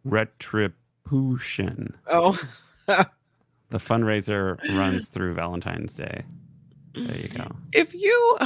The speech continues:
Speaker 2: if you have to pay to have a cat poop on the picture of your ex, I think it's time for you to move on.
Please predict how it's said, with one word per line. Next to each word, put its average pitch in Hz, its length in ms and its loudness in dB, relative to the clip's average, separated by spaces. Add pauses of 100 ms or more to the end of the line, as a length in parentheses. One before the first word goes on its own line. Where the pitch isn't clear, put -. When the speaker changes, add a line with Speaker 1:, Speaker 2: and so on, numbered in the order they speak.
(320)
Speaker 2:
if 254 220 4
you 302 100 4
have 302 340 2
to 240 120 0
pay 160 480 2
to 156 100 4
have 160 140 0
a 131 80 -4
cat - 540 4 (560)
poop 226 420 2
on 160 220 4
the 143 260 2 (220)
picture - 380 6
of 170 120 6
your 147 280 2
ex, - 460 2
I 185 120 8
think 220 340 0
it's - 180 -4
time 170 300 2
for 156 140 -2
you 139 180 0
to 135 80 -4
move 131 240 -4
on. 139 320 -6